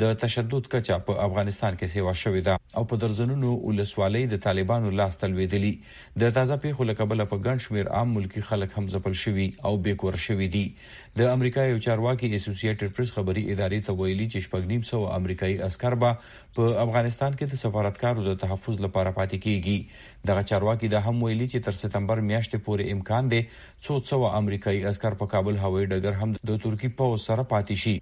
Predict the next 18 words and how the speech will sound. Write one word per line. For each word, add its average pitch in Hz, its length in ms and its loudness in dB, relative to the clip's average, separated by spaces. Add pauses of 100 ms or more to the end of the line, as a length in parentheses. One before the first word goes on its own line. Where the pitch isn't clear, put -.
(120)
کوم 131 100 0
چې 123 200 0
د 104 100 2
وړاندې 123 300 2 (100)
نه 107 40 0 (120)
دغلته 120 420 0
د 104 140 2
هوایي 107 320 2
ډګر 120 340 0
په 98 140 -4
خوندي 107 320 0
ساتلو 101 420 0
ګمارل 98 400 2
شوي۔ 107 240 2 (260)
بل 139 140 4
لور 143 240 0
ته 135 160 4
امریکا 123 320 0